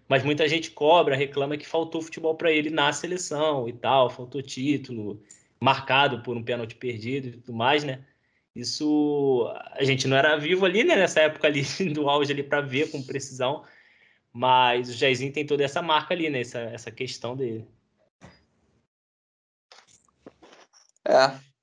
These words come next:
Speaker 2: o outro nome que a gente tinha falado foi o Nicolas, né? Foi qual? O Rivaldo ou o Zico?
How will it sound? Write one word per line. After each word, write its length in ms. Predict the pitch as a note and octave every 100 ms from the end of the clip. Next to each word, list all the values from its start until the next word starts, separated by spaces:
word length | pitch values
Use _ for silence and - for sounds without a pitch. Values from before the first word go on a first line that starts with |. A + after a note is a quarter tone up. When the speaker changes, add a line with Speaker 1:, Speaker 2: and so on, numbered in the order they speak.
| _ -
Speaker 2:
o 80 |
outro 300 | C3+ E3 -
nome 300 | D#3 E3 F#3+ G3
que 140 | E3
a 40 |
gente 140 | D#3 D#3
tinha 120 | D3+
falado 380 | D3+ C3 C3 -
foi 100 | E3
o 240 | D#3+ D#3+
Nicolas, 460 | D3 C#3+ G#3 D3 B2+
né? 160 | A#2 -
Foi 120 | B2+
qual? 260 | B2 B2 G#2
O 40 |
Rivaldo 560 | G#2+ G#2+ G#2 A#2 C3 B2+
ou 120 | A2+
o 60 | G2+
Zico? 500 | G2 D#3 - -